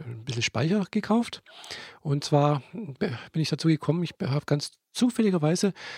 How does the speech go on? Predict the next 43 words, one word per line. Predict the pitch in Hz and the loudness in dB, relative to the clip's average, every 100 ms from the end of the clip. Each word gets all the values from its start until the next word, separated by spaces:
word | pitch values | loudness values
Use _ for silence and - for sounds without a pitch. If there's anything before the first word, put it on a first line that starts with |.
| - | -8
auf | - 151 | -2 0
YouTube | 202 - 196 | 0 0 0
ein | 135 131 | 0 2
Video | 226 220 | 2 2
gesehen. | 156 131 127 220 - _ _ _ _ _ - _ | 2 2 2 2 -6 _ _ _ _ _ -20 _
Und | 135 | 2
zwar | 147 | 2
auf | 139 | 2
dem | 147 | 0
Kanal | - 123 127 | 0 0 2
von | - 123 | 0 -2
Giga. | 147 190 208 - _ - | 2 2 2 -2 _ -2
Weiß | 131 202 | 0 2
nicht, | 160 | 0
ob | |
wer | 135 143 | 0 0
das | 135 139 | 0 -2
noch | - | -2
kennt | 156 185 | -2 2
hier. | 180 156 | 2 2
Den, | 143 135 - - - - - | 2 0 -8 -16 -14 -16 -10
äh, | 147 | 0
gab's | 139 - | 0 4
ja | 139 | 4
mal | |
eine | 131 123 | 4 2
Fernsehs-, | 135 151 180 165 | 2 2 2 2
äh, | 147 143 | 0 0
so | - | 0
eine, | 127 127 127 139 | -2 -2 -4 -8
eine | 135 | -10
Fernsehsender, | 120 135 165 208 196 190 180 | -2 0 2 2 2 2 2
Giga | 143 180 196 | 2 2 2
T | 196 | 0
V. | - 196 220 - - - - | 2 0 0 -6 -16 -16 -4
Und | 156 160 - | -2 -2 2
die | 143 | 2
haben | 151 | 4
jetzt | 147 - | 0 -2
einen | 143 139 - | -2 -4 -4
eigenen, | 143 143 131 123 | -2 0 0 0
äh, | 131 120 | -2 -2
YouTube-Kanal | 104 220 233 - 208 196 196 | 0 2 2 2 2 4 2